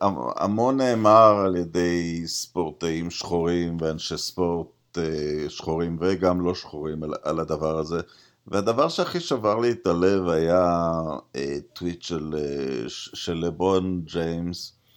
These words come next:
שפשוט שאל למה לא אוהבים אותנו יותר, וכשאתה חושב על זה, אה,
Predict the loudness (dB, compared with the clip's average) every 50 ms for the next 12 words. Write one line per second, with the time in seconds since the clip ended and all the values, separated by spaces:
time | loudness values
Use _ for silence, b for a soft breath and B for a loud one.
0 | _ _ _ _ _ _ _ _ _ -12 -10 -10 -8 -8 -8 -6 -6 -6 -2 0
1 | 2 4 4 4 4 4 4 4 4 2 2 2 2 2 4 4 4 4 4 4
2 | 2 2 2 0 0 2 2 2 2 2 0 -2 -4 -4 -4 -2 -2 -2 -4 -4
3 | -4 -4 -4 -4 -6 _ _ -10 -8 -8 -6 -6 -6 -8 -8 -8 -6 -4 -4 -2
4 | -2 -2 -4 -2 -2 0 0 0 -2 -4 -10 _ _ _ _ _ _ _ _ _
5 | _ _ _ _ _ _ _ _ _ _ _ _ _ -18 -18 b b b b b
6 | b b b _ -8 -4 -2 0 2 2 2 2 2 0 0